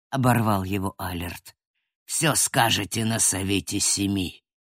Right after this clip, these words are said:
если дело до этого дойдет. А пока мы с тобой по разные стороны».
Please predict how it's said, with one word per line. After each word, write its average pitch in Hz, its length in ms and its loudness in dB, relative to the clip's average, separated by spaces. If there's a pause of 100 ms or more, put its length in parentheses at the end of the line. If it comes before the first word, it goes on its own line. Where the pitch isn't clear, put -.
(140)
если 107 460 -2
дело 95 400 -4
до 87 140 -8
этого 95 480 -6
дойдет. 92 680 -8 (420)
А 110 140 -4
пока 135 400 2
мы 110 160 0
с - 120 0
тобой 95 520 -4 (260)
по 143 160 4
разные 92 640 -2
стороны». 85 880 -4